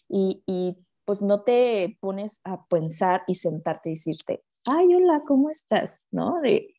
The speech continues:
"¿Quién eres? ¿Quién realmente eres?". Y también entra esa parte de que uno como adolescente o, no sé, joven, adulto, piensa que ya cuando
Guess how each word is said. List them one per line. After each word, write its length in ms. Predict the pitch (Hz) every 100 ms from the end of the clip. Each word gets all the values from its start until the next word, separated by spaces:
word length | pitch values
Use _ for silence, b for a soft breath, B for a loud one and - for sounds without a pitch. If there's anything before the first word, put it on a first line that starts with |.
| _ _ _
"¿Quién 280 | - 320 392
eres? 540 | 392 403 202 185 - _ _ _ _
¿Quién 220 | 294 359
realmente 560 | 392 330 277 233 202 180
eres?". 240 | 160 165 b b b _ -
Y 420 | 277 285 359 440 -
también 400 | 233 220 240 254
entra 300 | 240 247 240
esa 260 | 240 247 -
parte 400 | 233 226 - 208
de 180 | 190 180
que 460 | 180 165 160 - _
uno 540 | - 208 196 185 180 -
como 260 | 175 156 147
adolescente 1080 | 147 147 156 - 185 185 180 175 165 160
o, 120 | 151 147
no 140 | 147
sé, 220 | - 151
joven, 500 | - - 180 160 156
adulto, 680 | 147 170 175 175 185 185 - b b b -
piensa 400 | 202 202 208 208
que 180 | 214 180
ya 200 | 170 175
cuando 440 | 202 202 175